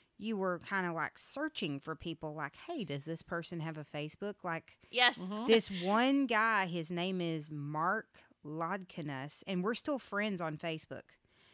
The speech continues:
Speaker 1: that we went to summer camp together, four H summer camp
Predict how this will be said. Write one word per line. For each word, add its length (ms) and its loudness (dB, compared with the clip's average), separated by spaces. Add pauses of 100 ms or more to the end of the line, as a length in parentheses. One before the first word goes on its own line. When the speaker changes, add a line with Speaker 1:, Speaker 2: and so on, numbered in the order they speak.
(240)
Speaker 1:
that 300 0
we 340 -2
went 440 -2
to 240 -6
summer 680 -4 (120)
camp 380 -10
together, 440 -6
four 480 -4
H 480 -4
summer 560 -4
camp 480 -12